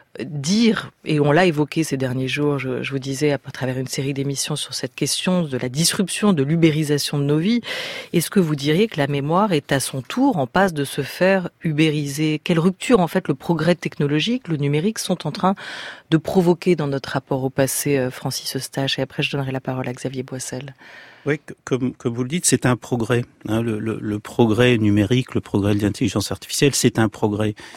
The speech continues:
Speaker 2: qui, qui, qui change notre vie, qui change nos métiers. Moi, je suis chercheur et, et en dix, quinze ans, no-, notre chercheur a, notre métier de chercheur a,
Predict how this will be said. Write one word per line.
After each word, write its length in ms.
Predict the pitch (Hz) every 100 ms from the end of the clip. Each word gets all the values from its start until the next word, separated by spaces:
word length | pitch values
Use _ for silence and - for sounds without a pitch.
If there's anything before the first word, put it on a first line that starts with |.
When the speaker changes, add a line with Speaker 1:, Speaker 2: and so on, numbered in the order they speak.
| - -
Speaker 2:
qui, 320 | 113 107 113
qui, 240 | - 101 -
qui 140 | - 104
change 460 | - 117 113 101
notre 480 | 92 92 98 - 113
vie, 240 | 110 156
qui 120 | - -
change 360 | - 113 104
nos 100 | 98
métiers. 420 | 98 101 - 135
Moi, 140 | 120 95
je 60 |
suis 140 | - 107
chercheur 640 | - 101 - 127 123 104
et, 220 | 95 95 - - - _ _
et 120 | 98
en 100 | 98
dix, 400 | 95 - 104 -
quinze 340 | - 101 101 110
ans, 200 | 117 113
no-, 220 | 101 98
notre 280 | 101 95 -
chercheur 500 | 104 - - 110 104
a, 360 | 98 95 87 123
notre 400 | - 110 101 104
métier 280 | 107 - 107
de 60 |
chercheur 440 | - - - 110 98
a, 220 | 98